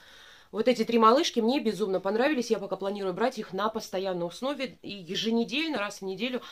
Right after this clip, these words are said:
а, применять для ухода за своим лицом, потому что, объясню, кожу нужно поддерживать на, в нормальном состоянии, особенно возрастную. А кислоты нам летом нельзя, они запрещены, если не хотите пигментных пятен.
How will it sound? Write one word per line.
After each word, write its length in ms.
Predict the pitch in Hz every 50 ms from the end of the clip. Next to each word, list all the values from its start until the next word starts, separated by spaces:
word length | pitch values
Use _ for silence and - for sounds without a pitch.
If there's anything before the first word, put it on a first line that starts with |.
| - - - - -
а, 160 | - - 185 170
применять 560 | 180 190 185 190 196 220 233 254 247 - 151
для 160 | 170 208 214
ухода 260 | 208 - 208 185 170
за 100 | 175 -
своим 300 | 160 - 185 185 185 180
лицом, 300 | 185 214 - - 320 320
потому 400 | - 285 - 214 240 226 196 170
что, 420 | - - - - 185 165 135 - - _ _ - - - -
объясню, 500 | - 175 170 190 220 - - 196 160 151
кожу 260 | - 214 190 180 185
нужно 200 | 185 165 170 170
поддерживать 400 | 190 190 180 190 180 165 160 -
на, 200 | 175 175 180 175
в 140 | - 165 165
нормальном 380 | 196 196 190 190 170 165 160
состоянии, 340 | - - - 254 320 320 -
особенно 400 | - 175 - 214 180 165 165 160
возрастную. 880 | 151 151 196 214 170 170 185 180 175 - - 175 151 151 165 214 294 - _ - - - - - - - - - - -
А 100 | - 233
кислоты 420 | - 240 - 269 269 233 220 208
нам 160 | 196 190 208
летом 260 | 214 214 190 185 185
нельзя, 440 | 185 190 185 170 180 208 185 202 254 302 - -
они 200 | 208 196 202 196
запрещены, 460 | 180 190 185 - 202 - - - 202 190
если 260 | 202 233 226 247 247
не 100 | 247 240
хотите 280 | 233 233 233 - 233
пигментных 460 | - - 208 196 220 214 208 196 - -
пятен. 380 | - 202 185 180 - 170 156